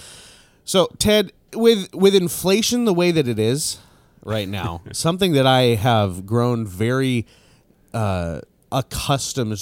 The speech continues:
Speaker 1: to staying as, as the standard of the way things are. And I'm talking, I'm talking
Speaker 2: Mm-hmm.
Speaker 1: ninety-nine cent gas. I'm
Speaker 2: Mm-hmm.
Speaker 1: talking, you know, like, fifty cent Slurpees,
Speaker 2: Mm-hmm.
Speaker 1: right?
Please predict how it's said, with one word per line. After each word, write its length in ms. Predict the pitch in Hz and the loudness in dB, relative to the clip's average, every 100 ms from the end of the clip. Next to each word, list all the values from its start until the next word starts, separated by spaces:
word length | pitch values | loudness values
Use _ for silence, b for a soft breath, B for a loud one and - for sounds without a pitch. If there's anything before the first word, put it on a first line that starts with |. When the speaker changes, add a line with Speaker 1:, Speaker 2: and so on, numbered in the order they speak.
| - | -6
Speaker 1:
to 160 | 123 | -6
staying 680 | - - - 147 175 175 175 | -4 -4 0 0 2 0 -4
as, 300 | - 135 127 117 | -6 -4 -4 -6
as 260 | 127 123 - - B B | -4 -4 -6 -12 B B
the 220 | 131 131 156 | -10 -2 0
standard 640 | - - 175 226 233 208 | 2 2 4 4 2 2
of 80 | 165 | 2
the 80 | 147 | 4
way 260 | 151 156 | 6 4
things 360 | 143 143 123 110 | 2 -2 -2 0
are. 320 | 95 80 - | -2 -4 -8
And 140 | 95 143 | -4 -2
I'm 80 | 170 | -2
talking, 540 | - 165 160 147 127 | 0 0 0 0 -2
I'm 140 | - 147 | -4 -2
talking 360 | 156 127 - | 0 0 0
Speaker 2:
Mm-hmm. 80 | 104 | -2
Speaker 1:
ninety-nine 500 | 110 160 175 160 156 | 0 0 0 2 2
cent 300 | 135 147 117 | 2 0 -2
gas. 560 | 110 104 104 101 - - B B B B | -2 0 0 0 -2 -8 B B B B
I'm 220 | 120 131 | -2 -2
Speaker 2:
Mm-hmm. 40 | |
Speaker 1:
talking, 640 | 123 131 117 - 117 101 98 | -2 0 0 0 -2 -2 -6
you 100 | 113 | -4
know, 200 | 107 104 - - - - | -4 -4 -6 -20 -20 -18
like, 380 | 80 104 - | -10 -10 -10
fifty 500 | - - - 185 - | -10 -4 -2 -2 -4
cent 300 | 165 170 135 | -4 -2 -4
Slurpees, 880 | - - 131 123 117 113 113 - - - | -4 -4 -2 -2 0 -2 -2 -4 -8 -10
Speaker 2:
Mm-hmm. 340 | 104 101 104 107 _ b b b b | -8 -6 -6 -8 _ b b b b
Speaker 1:
right? 300 | 113 113 120 | -4 -2 -2